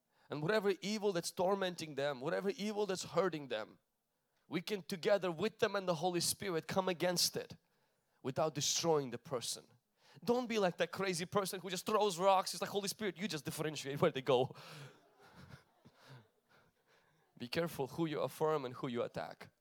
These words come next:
We affirm the identity. We attack the issue. We speak life to the person and we come against the real enemy. And the enemy and the person are not the two things. Sometimes the enemy can temporarily possess or oppress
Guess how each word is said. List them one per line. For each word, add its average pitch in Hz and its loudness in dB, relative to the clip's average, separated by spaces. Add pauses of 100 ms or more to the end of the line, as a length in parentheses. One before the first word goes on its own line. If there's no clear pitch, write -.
(320)
We 135 -2
affirm 175 -2
the 160 -2
identity. 123 -4 (580)
We 123 0
attack 120 0
the - -6
issue. - -6 (680)
We 151 0
speak - -2
life 147 2
to 147 -6
the 127 0
person 120 -4 (460)
and 127 -4
we 139 -2
come 151 -2
against 139 0
the 147 2
real 131 0
enemy. 101 -6 (420)
And 139 -8
the 156 0
enemy 175 2
and 156 -4
the 151 -4
person 170 -2
are 151 -4
not 156 -2
the 156 -10
two 143 -8
things. 123 -8 (180)
Sometimes 160 0
the 160 2
enemy 190 2
can 185 -6 (720)
temporarily 190 4
possess 185 2
or 165 6
oppress 180 2